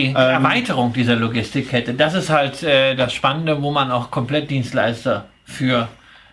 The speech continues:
Speaker 1: äh, die Wirtschaft wird und ein bisschen mehr noch macht. Der Hinweis, der gerade auch von mehreren, äh, Zuschauern kommt, natürlich auch noch wichtig, Post nicht nur mit einer hohen Dividendenrendite,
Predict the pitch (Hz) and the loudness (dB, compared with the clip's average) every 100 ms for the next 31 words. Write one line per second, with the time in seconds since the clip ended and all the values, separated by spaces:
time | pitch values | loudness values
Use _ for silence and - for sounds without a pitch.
0 | - - 120 117 131 127 139 - 117 - | -8 -4 -2 -2 -4 0 0 2 -2 0
1 | 117 120 123 123 120 127 135 - 151 131 | 0 0 -2 -4 -4 -4 -4 -2 -2 -4
2 | - 143 135 143 143 120 110 - 123 107 | -6 -6 -2 2 2 0 -4 -10 -8 -8
3 | 117 92 - 135 131 185 180 165 160 - | -8 -10 -6 -4 0 0 2 2 0 -6
4 | - 139 143 131 143 113 127 139 131 131 | -4 -2 2 0 2 -2 -2 -6 -4 -2
5 | 123 120 120 120 - - - - 131 120 | 0 0 -2 -6 -10 -20 -20 -8 -2 -2
6 | 107 117 - 190 185 165 151 160 147 139 | -2 -4 -6 -4 -2 -2 0 -2 -2 -6
7 | 123 190 220 214 175 190 185 190 190 180 | -4 0 0 0 0 0 -2 -4 -4 -6
8 | - 175 180 - 170 185 196 - 175 156 | -4 0 0 -2 -6 -6 -6 -6 -2 0
9 | 143 127 95 - - 175 202 214 196 190 | 0 0 -2 -4 -2 0 0 -2 -4 -4
10 | 185 175 175 180 190 180 180 185 180 180 | -2 -2 -2 -4 -4 -4 -4 -6 -2 -2